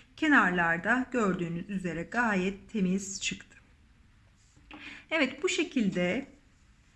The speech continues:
örneğimizi tamamladık. Arkası önü aynı. Ee, ekoseyi sevenler için renk kombinasyonlarıyla harika bir doku elde edebilirsiniz. Örneğin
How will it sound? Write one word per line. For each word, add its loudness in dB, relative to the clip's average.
örneğimizi 4
tamamladık. 4
Arkası 0
önü 0
aynı. 4
Ee, -2
ekoseyi 2
sevenler 4
için 2
renk 4
kombinasyonlarıyla 2
harika 6
bir 4
doku -4
elde 2
edebilirsiniz. 4
Örneğin 6